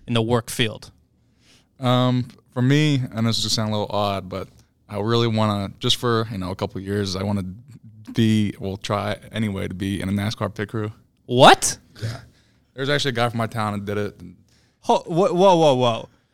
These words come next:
Speaker 1: All right. W-, w-, there's a lot there. All right. So you wanna be a nascar pit stop guy, like, the guy that changes the tires,
Speaker 2: Yeah.
Speaker 1: the wrench guy, like, what, what part?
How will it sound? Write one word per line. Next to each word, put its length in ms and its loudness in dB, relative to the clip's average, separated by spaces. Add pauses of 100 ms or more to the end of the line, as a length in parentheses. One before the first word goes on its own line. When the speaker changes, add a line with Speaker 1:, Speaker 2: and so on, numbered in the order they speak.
(160)
Speaker 1:
All 100 4
right. 240 0
W-, 160 -6
w-, 280 -14
there's 260 4
a 60 4
lot 280 4
there. 320 4
All 120 4
right. 220 4
So 220 2
you 240 0
wanna 160 2
be 160 2
a 60 2
nascar 920 0 (400)
pit 220 -2
stop 380 -2
guy, 200 0
like, 240 2
the 80 0
guy 220 4
that 120 4
changes 340 -2
the 120 -6
tires, 440 2
Speaker 2:
Yeah. 40 -8
Speaker 1:
the 80 0
wrench 300 0
guy, 140 -2
like, 160 -2
what, 220 -6
what 320 -4
part? 320 2